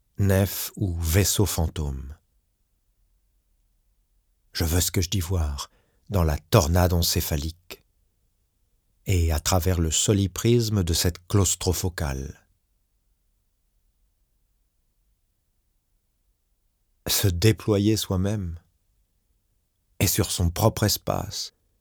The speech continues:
tout en le créant, en créant cet espace, sans prendre appui hors de soi.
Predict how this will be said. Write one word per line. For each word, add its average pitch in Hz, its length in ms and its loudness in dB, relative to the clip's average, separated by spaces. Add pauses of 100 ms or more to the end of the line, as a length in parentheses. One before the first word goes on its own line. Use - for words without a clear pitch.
(880)
tout 120 200 4
en 104 60 4
le 101 100 2
créant, 117 440 2 (520)
en 98 120 2
créant 123 400 4
cet 120 200 0
espace, - 640 -4 (1800)
sans - 320 0
prendre 120 340 0
appui 113 520 -2
hors 101 180 2
de 98 120 2
soi. - 380 -6